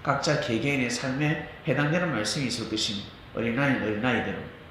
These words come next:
젊은이는 젊은이대로, 그리고 어른들은 어른,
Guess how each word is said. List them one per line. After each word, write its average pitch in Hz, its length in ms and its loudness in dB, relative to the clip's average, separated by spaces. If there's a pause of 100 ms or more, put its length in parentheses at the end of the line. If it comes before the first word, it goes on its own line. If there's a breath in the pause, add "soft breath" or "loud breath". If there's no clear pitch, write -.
(1800)
젊은이는 170 480 6
젊은이대로, 113 760 4 (400)
그리고 98 640 0 (420)
어른들은 113 560 2
어른, 101 260 0